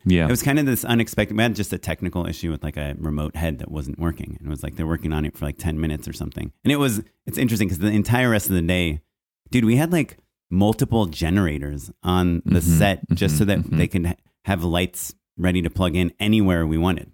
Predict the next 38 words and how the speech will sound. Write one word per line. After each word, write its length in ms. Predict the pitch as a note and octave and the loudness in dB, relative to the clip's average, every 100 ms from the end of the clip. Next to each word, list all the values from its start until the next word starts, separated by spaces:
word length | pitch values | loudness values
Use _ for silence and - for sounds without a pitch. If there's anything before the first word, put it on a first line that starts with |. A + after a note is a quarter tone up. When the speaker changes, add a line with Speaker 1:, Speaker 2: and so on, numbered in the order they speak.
| _ - | _ -2
Speaker 2:
without 320 | F#2 F2 - | 0 0 0
knowing, 300 | F#2 F2 D2 | 2 2 0
Speaker 1:
Yeah. 40 | - | -2
Speaker 2:
you 100 | F#2 | 0
know? 200 | E2 E2 | 2 0
Speaker 1:
Yeah, 160 | D2+ | 0
yeah. 100 | D2+ F2+ - | 0 -2 -2
Distro. 460 | G2+ - - - - | -2 0 -4 -6 -2
Yeah, 120 | E2+ | 2
Speaker 2:
Yeah. 140 | E2 D2+ | 4 4
Speaker 1:
yeah. 200 | D2 D2+ | 2 0
Speaker 2:
And 100 | F#2+ | 2
there 80 | A2+ | 2
was 120 | A#2 | 4
one 180 | A2+ C#3+ - - | 2 0 -2 -6
point 260 | A2 G2+ F2+ | 0 0 2
where 100 | F2 | 2
I 60 | F2 | 4
was 100 | D#2 | 4
Speaker 1:
Ooh, 20 | |
Speaker 2:
like, 140 | E2+ - | 2 -2
Speaker 1:
man. 100 | - | -2
Speaker 2:
"Could 140 | G#2 | 0
we 80 | A2+ | 2
get 180 | B2 - | 0 2
the 160 | F#2 | 0
Speaker 1:
Sounds 160 | E2+ - | 0 -2
Speaker 2:
fly 180 | E2+ F2+ | 0 0
Speaker 1:
good. 60 | |
Speaker 2:
swatter, 280 | - F#2+ G2 | 0 -2 0
you 80 | G2 | 0
know, 100 | F#2 | 0
the 80 | D2+ | -2
Condor, 480 | - F2+ F#2+ G2 G2 | -2 0 2 2 2
this 120 | F2+ | 2
Speaker 1:
Mm-hmm. 80 | D#2+ | 2
Speaker 2:
giant 320 | F#2 F#2+ - | 2 0 -2
thing 260 | F2+ F#2 | -2 -2